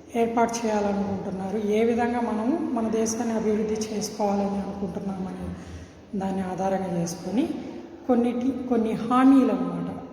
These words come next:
అంటే ఏవైతే ఉన్నాయో మన భారతదేశంలో వీటిని మనం ఇంప్లిమెంట్ చేయబోతున్నాము అనేటువంటి ఒక హామీని భారతీయులందరికీ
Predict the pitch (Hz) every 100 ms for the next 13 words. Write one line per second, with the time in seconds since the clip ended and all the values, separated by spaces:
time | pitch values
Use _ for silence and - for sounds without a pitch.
0 | - - 220 285 311 - - 208 202 220
1 | 220 240 226 202 196 196 311 - - -
2 | - - 220 214 202 208 220 233 233 -
3 | 247 277 226 240 277 277 330 285 247 254
4 | 240 254 262 254 247 - 233 226 226 220
5 | 226 214 208 202 214 214 208 208 208 202
6 | 202 196 - - 233 254 262 247 269 247
7 | 254 202 208 220 226 233 226 214 202 208
8 | 202